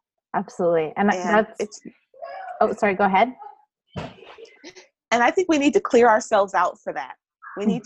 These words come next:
Speaker 2: to remove those thoughts that we believe that, um, that we're going to be punished. Now, if you do something legitimately wrong,
Speaker 1: Of course.
Speaker 2: there's something that's gonna be balanced off. It's,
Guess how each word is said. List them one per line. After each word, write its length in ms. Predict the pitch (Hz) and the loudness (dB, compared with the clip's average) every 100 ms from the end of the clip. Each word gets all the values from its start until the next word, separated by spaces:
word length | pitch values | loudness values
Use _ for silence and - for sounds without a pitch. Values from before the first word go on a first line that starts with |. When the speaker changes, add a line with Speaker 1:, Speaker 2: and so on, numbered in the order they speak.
| - | -8
Speaker 2:
to 140 | 247 | -6
remove 640 | 226 214 196 220 214 233 220 | -6 -8 -6 -4 -2 -2 2
those 280 | 208 214 | 2 2
thoughts 340 | - 220 220 - - | 0 2 4 0 -2
that 160 | 208 214 | 0 0
we 80 | 214 | -6
believe 480 | 196 196 196 202 214 | -8 -8 -10 -12 -6
that, 240 | 190 175 - | -4 -4 -6
um, 300 | 185 175 175 - - - _ _ - _ - _ _ - - - _ _ | -8 -6 -8 -16 -20 -20 _ _ -20 _ -20 _ _ -12 -12 -12 _ _
that 180 | - 185 | 0 0
we're 80 | 226 | 0
going 320 | 220 269 254 | 0 0 0
to 80 | 240 | -6
be 100 | 170 156 | -8 -10
punished. 600 | - 139 117 - - - _ _ _ _ _ _ _ _ - | -10 -12 -12 -16 -16 -18 _ _ _ _ _ _ _ _ -6
Now, 200 | 190 175 | 0 0
if 120 | - | 0
you 100 | 226 | -6
do 140 | 202 240 | -4 -4
something 340 | 226 202 196 | -4 -2 -2
legitimately 800 | 170 160 - 170 175 147 - 160 | -2 -6 -2 -2 0 -2 -2 -4
wrong, 580 | 143 147 147 156 185 208 127 - _ - | -4 -4 -2 -2 -4 -10 -20 -20 _ -12
Speaker 1:
Of 100 | 220 | -12
course. 300 | - - - - _ _ - | -6 -6 -6 -14 _ _ -4
Speaker 2:
there's 180 | 175 - | -4 0
something 260 | 185 180 | -2 0
that's 160 | 165 - | -2 -2
gonna 120 | 175 | -2
be 120 | 196 | 0
balanced 460 | 185 147 139 165 - | 0 -2 -4 -8 -10
off. 200 | - - | -10 -10
It's, 180 | - 175 | -14 -8